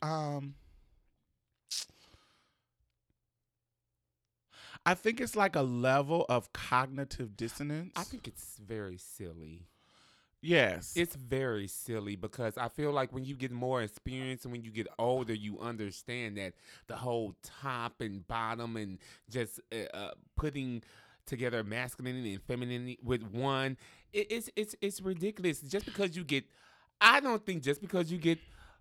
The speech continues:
Speaker 2: oh, God, I'm, I don't wanna just be so just 'cause I'm gonna fuck them plum. You know me, my
Speaker 1: <laughs>
Speaker 2: voice.
Speaker 1: Be
Speaker 2: I don't give, you
Speaker 1: real.
Speaker 2: know, just because you get fucked don't mean that, that, that, that makes you a woman or a bitch and things like that. Uh, but it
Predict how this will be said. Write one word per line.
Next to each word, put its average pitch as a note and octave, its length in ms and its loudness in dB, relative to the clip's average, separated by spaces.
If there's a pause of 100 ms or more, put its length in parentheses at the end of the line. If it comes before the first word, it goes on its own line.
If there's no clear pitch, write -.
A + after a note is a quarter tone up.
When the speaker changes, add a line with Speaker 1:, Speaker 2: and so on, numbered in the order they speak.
(220)
Speaker 2:
oh, A3+ 140 2
God, A#2+ 320 2
I'm, C#3+ 180 0 (260)
I D3+ 40 -2
don't F3+ 120 -2
wanna C3+ 140 -4
just A2 200 -6
be A2+ 120 0
so B2+ 280 6
just A2+ 340 4
'cause F3 140 -4
I'm G3+ 80 -4
gonna B2 180 2
fuck - 460 2
them A2 160 4
plum. C#3+ 320 4
You F4+ 140 10
know E3+ 180 12
me, E3 280 6
my C#3+ 200 12
Speaker 1:
<laughs> - 20 12
Speaker 2:
voice. B2 220 6
Speaker 1:
Be - 100 8
Speaker 2:
I F#3 80 12
don't G3+ 160 10
give, B3+ 120 12
you B3 140 10
Speaker 1:
real. E3 120 8
Speaker 2:
know, D3+ 140 8 (360)
just A3+ 160 8
because - 240 4
you A#3 60 6
get C4 200 6
fucked G#3+ 640 10 (240)
don't B3+ 240 10
mean C4 280 4
that, A#3+ 220 10
that, A#3 320 8
that, A#3+ 140 6
that A#3 160 4
makes A3+ 320 4
you B3 120 0
a G#3+ 100 10
woman A3 340 4
or A3+ 180 4
a G#3+ 40 2
bitch A3+ 260 -2
and A3+ 120 -6
things A#3 220 -6
like A#3 180 -2
that. - 120 -4 (540)
Uh, A3+ 60 -4 (360)
but B3+ 200 2
it C4+ 180 -2